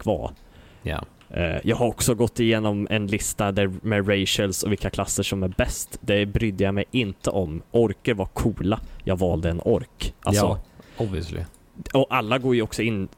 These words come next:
Speaker 1: eller inte, nej, alla går inte in med den här approachen. Fel, Andreas. Det kommer inte alla göra.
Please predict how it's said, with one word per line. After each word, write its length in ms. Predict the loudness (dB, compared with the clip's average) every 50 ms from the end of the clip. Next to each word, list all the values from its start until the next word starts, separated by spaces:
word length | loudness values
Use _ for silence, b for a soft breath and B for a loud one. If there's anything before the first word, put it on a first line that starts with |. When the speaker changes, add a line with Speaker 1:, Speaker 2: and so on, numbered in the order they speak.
| -4
Speaker 1:
eller 280 | -2 -2 0 0 -4 -4 -8
inte, 120 | -4 -6 -6 -6 -4
nej, 260 | -2 0 0 0 -2 0
alla 260 | 0 2 4 4 2
går 100 | 2 0
inte 160 | 0 -2 -2
in 80 | -4 -2
med 160 | -4 -4 -4
den 100 | -2 -2
här 100 | -2 -4
approachen. 440 | -2 -2 -4 -4 -4 -6 -8 -8 -12 -16 -20 -20 _ _ _
Fel, 320 | -14 -4 -2 0 0 0 -2
Andreas. 480 | -2 -4 -4 -4 -4 -4 -4 -6 -8 -10 -18 -20 -20 -6 0
Det 280 | 0 2 2 2 0
kommer 200 | 0 0 -2 -2
inte 160 | -2 -2 -2
alla 160 | -2 0 0 0
göra. 200 | 2 0 0